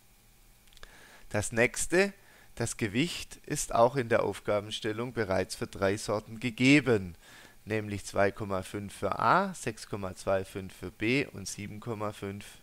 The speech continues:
für C. D zweimal so viel wie Sorte A. Sorte A wiegt zwei Komma fünf, zwei mal zwei Komma fünf sind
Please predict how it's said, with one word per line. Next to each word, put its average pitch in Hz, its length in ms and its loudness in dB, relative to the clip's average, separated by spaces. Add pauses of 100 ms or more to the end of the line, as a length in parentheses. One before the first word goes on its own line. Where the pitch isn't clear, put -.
(160)
für 104 240 -4
C. 117 480 2 (2000)
D 156 360 8 (720)
zweimal 135 640 6
so 147 160 -2
viel 120 300 -2
wie 123 100 0
Sorte 107 560 0
A. 127 260 2
Sorte 110 400 0
A 117 380 2
wiegt - 320 -8 (160)
zwei 95 300 2
Komma 92 340 -4
fünf, 196 320 -6 (240)
zwei 104 360 2
mal 104 220 -2
zwei 98 220 0
Komma 95 280 -6
fünf 139 400 -8
sind 110 460 -8